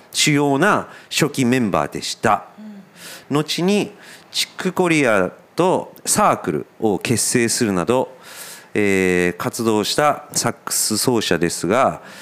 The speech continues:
Speaker 1: 今回はですね、七十四年録音のアルバム、In the Tradition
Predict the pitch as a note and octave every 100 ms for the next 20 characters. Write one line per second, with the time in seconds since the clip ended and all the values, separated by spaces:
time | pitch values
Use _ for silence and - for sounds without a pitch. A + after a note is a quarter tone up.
0 | - - - - _ - D3+ C#3 A2 F#2
1 | F2 E2 G2 G2 G#2+ F#2+ F#2 A2 D#3+ F3+
2 | D3 B2+ B2+ A2 G2+ A2 C3+ D3 C#3+ C3
3 | A#2+ B2+ B2+ B2 G#2 F#2 F#2+ - A2+ A#2
4 | A2 G#2 G#2+ - - - C3 D#3 D#3 C#3+
5 | D3 C#3+ C3+ - D3+ C#3 C3+ C#3 C3+ A#2+
6 | G2